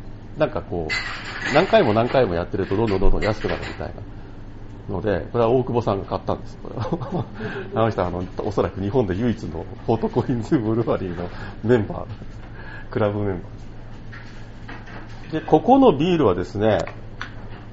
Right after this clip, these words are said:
どうかっていうとそんな良くはないんですけど、これ多分フラグシップはアイピーエーかなんかじゃないかなと思うんですけど、ロッキーマウンテンアイピーエーっていうのはこれどこ行ってもあるんですね。で、ただこれちょっと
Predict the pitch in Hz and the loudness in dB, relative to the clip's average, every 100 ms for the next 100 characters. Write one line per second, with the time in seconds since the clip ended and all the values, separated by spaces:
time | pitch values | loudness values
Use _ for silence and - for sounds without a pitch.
0 | - - 190 190 143 104 104 101 - - | -12 4 6 8 4 4 -4 -8 -2 0
1 | 262 262 262 262 - 110 117 - - 92 | 2 2 2 6 6 6 4 2 0 2
2 | 95 - - - - - - - - - | 2 2 -6 -10 -10 -12 -12 -10 -12 -12
3 | - - - - - - - 160 247 220 | -14 -14 -12 -12 -12 -12 -12 2 4 6
4 | - - 160 220 214 240 - - - 107 | 4 8 10 10 4 0 -4 -10 6 10
5 | 107 90 - - - - - - - 175 | 12 10 4 -8 -14 -14 -12 -6 2 2
6 | 185 233 240 107 95 92 - 82 - 95 | 4 2 4 4 2 -2 -6 -10 -6 -4
7 | 92 87 90 - 82 80 - 90 92 - | -2 -2 -4 -4 -8 -8 -8 -2 0 -2
8 | - - - 123 117 208 208 202 208 208 | -8 -14 -4 -2 0 2 6 6 6 6
9 | 185 190 208 196 196 98 90 104 120 170 | 6 6 4 4 4 0 2 0 0 0
10 | 175 185 104 90 76 - - 82 - - | 2 2 4 4 2 -8 -8 -8 -8 -14
11 | - - - 139 123 117 110 - 208 131 | -14 -14 0 4 6 6 4 4 6 6
12 | - - - 98 90 | 4 0 2 2 2